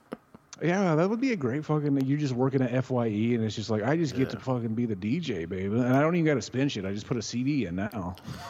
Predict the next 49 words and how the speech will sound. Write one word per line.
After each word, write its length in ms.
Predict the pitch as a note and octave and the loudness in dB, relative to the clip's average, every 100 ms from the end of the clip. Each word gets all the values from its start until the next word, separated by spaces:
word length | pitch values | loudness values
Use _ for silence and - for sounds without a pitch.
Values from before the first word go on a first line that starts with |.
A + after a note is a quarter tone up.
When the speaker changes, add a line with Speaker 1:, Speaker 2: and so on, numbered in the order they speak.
| - | -2
Speaker 2:
This 180 | F#3 A#3+ | -2 2
one 200 | A#4 G#4+ | 2 2
looks 180 | F3+ - | 2 4
Speaker 1:
<laughs> 0 | |
Speaker 2:
so 160 | E3+ | 2
giant. 420 | B2 A2 A#2 B2 A#2 | 2 0 2 2 0
It 80 | |
looks 180 | A#2 - | -2 -2
like 120 | D4 | -4
the 100 | - | -2
Virgin 440 | A2+ G#2 A2+ A#2 G#2+ | -2 0 -2 -2 -2
Megastore 560 | G2+ G2+ A2 - G2+ | -2 -4 -6 -4 -4
that 100 | F#2+ | -4
used 160 | F2 G2+ | -10 -12
to 60 | F#2+ | -12
be 160 | F#2+ | -10
in 60 | F2+ | -10
Hollywood 560 | - E2+ F2 F2 D2+ E2+ | -6 -6 -6 -8 -8 -10
that 100 | D#2 | -10
I 60 | |
went 160 | E2 F#2 | -10 -12
to 80 | F#2 | -14
a 40 | |
couple 220 | - F#2 | -10 -10
times. 180 | F#2 F#2+ | -8 -8
Like, 120 | G2 | -6
it 60 | G#2+ | -4
looks 240 | A2 G#2+ | -4 -4
just 360 | - F#2 G2+ - | -6 -4 -4 -4
like 220 | - - | -8 -8
it. 160 | E2 D#2 | -10 -12
Like, 100 | - | -12
I'm 80 | G2 | -16
pretty 220 | G2+ F#2+ | -10 -10
sure 260 | F2 - F2 | -8 -10 -10
it 120 | D#2 | -10
is. 360 | E2+ G2 F#2+ - - - - - _ | -8 -6 -6 -10 -20 -18 -18 -18 _
But, 180 | A#2 A2 | 0 2
um, 100 | A2 | 4
Speaker 1:
I 80 | D3 | 4
fucking 520 | D3+ G3 G3+ C3+ G2+ | 4 4 4 4 4
miss 400 | A2+ A#2 - - - | 2 2 -2 -8 -10
shit. 240 | - A2+ | -6 -4
Like, 180 | F#2+ G2 | 0 0
I 120 | G2 | 2
miss 340 | A2 A#2 B2+ A#2 | 2 4 4 2
Speaker 2:
Yeah. 60 | G#2+ | 0
Speaker 1:
record 300 | G#2+ G2+ F#2+ | 2 0 -2
stores. 640 | - G2 F2+ E2+ E2 - | -4 -2 0 -2 -4 -12